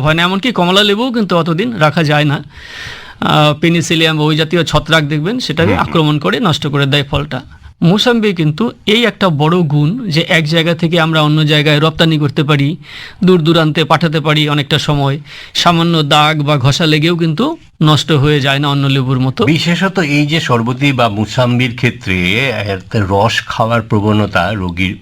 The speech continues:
Speaker 2: পথ্য হিসাবে ডাক্তাররা বিশেষভাবে বলে থাকেন, আহ, তো সে, তার জন্যেও মুসাম্বির একটা চাহিদা রয়েছে।
Speaker 1: ঠিক বলেছেন, চাহিদা,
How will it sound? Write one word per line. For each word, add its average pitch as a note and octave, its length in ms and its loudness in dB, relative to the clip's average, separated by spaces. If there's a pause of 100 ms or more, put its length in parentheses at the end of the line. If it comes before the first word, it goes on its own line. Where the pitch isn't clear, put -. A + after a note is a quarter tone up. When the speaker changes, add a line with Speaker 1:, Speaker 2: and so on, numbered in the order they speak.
(140)
Speaker 2:
পথ্য F2 300 -2
হিসাবে F#2+ 480 -2 (480)
ডাক্তাররা A#2 400 2
বিশেষভাবে A#2+ 600 0
বলে G2 260 2
থাকেন, F2 380 -6
আহ, - 880 -4
তো B2+ 240 2 (100)
সে, - 220 0
তার C3+ 280 2
জন্যেও E3+ 360 2 (240)
মুসাম্বির C#3 600 2
একটা B2 380 0 (320)
চাহিদা B2 440 4
রয়েছে। E2+ 340 -6 (520)
Speaker 1:
ঠিক F3 180 0
বলেছেন, C3+ 360 -2 (1080)
চাহিদা, G#3 540 2